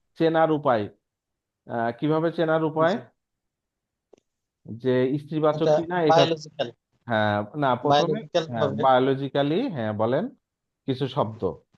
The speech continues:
Speaker 1: আর
Speaker 2: কিছু
Speaker 1: বায়োলজিক্যাল না
Speaker 2: শব্দ,
Speaker 1: হইলে?
Speaker 2: যেমন ফাতেমা।
Speaker 1: হ্যাঁ, এরক-, এগুলা।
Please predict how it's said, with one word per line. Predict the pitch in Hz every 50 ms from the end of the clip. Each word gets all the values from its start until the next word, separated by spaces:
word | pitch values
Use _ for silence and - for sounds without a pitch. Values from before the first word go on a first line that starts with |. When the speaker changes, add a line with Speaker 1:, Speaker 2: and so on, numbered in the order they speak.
| _ - - -
Speaker 1:
আর | 95 104 104 107 104 104 107 107
Speaker 2:
কিছু | 107
Speaker 1:
বায়োলজিক্যাল | 123 127 127 131 131 135 151 151 151
না | 147 143 139
Speaker 2:
শব্দ, | 135 139 139
Speaker 1:
হইলে? | 139 139 135 156
Speaker 2:
যেমন | 170 165 151 151 151
ফাতেমা। | 143 - - 156 156 - 170 160 156 156 151 143 139 139 - - - - _ _
Speaker 1:
হ্যাঁ, | 123 113 110 104 104 110
এরক-, | 117 113 107 104 110 110
এগুলা। | 110 107 104 104 98 90 82 76 -